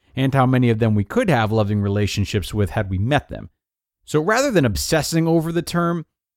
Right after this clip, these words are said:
it's likely more useful to focus on some of those characteristics that Doctor Diana has laid out today. And I really love how she reminded us about how to appropriately take time with these things.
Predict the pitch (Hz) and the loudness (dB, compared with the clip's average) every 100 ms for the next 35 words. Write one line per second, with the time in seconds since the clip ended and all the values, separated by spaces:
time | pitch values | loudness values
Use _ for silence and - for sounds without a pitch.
0 | _ - 175 208 277 311 220 170 180 143 | _ -10 -8 -4 -2 0 2 4 4 4
1 | 123 165 - 147 117 - 147 139 123 - | 4 2 2 -2 -2 2 2 2 -4 -4
2 | 143 139 - 147 139 120 120 - - 143 | -4 -4 -2 0 2 2 0 0 0 0
3 | 127 120 110 123 - 113 - 110 117 117 | 2 0 2 2 0 -4 -4 -4 0 0
4 | - 107 104 107 104 98 101 110 104 95 | 0 0 2 2 2 2 0 0 2 2
5 | 95 - 104 73 104 - _ _ _ - | 0 -2 -8 -10 -12 -16 _ _ _ -6
6 | 113 113 120 156 202 196 160 143 135 123 | 0 0 2 0 0 0 0 0 0 0
7 | 120 - 127 110 107 113 110 110 107 104 | -4 -2 -2 0 0 0 -2 -2 -4 -2
8 | 104 82 - 117 110 98 _ - - 117 | -4 -4 0 2 2 0 _ -10 -2 -2
9 | - 135 135 120 120 120 - 123 113 - | 2 2 4 2 -2 -2 -2 -4 -4 -8
10 | - 113 117 113 101 90 95 87 - 64 | -4 0 2 2 2 0 -4 -6 -10 -10
11 | 50 - | -10 -14